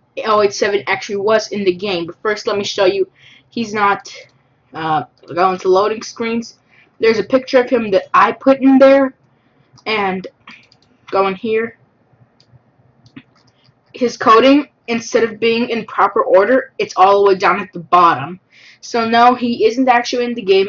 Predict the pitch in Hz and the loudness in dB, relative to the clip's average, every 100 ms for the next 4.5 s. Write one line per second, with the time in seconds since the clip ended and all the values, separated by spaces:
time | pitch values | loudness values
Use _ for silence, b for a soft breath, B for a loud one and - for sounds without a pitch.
0 | 190 190 185 - 185 196 180 165 175 147 | 0 0 0 2 0 0 -6 -8 -4 -4
1 | 135 - - _ b b b b b b | -6 -14 -20 _ b b b b b b
2 | 220 208 - 226 262 277 277 269 240 226 | -4 -4 -4 -8 -6 -2 0 0 0 0
3 | 208 - 208 196 190 185 165 175 165 151 | -2 -2 -4 0 2 2 0 -2 -2 -6
4 | - 160 147 143 135 | -6 -6 -6 -8 -10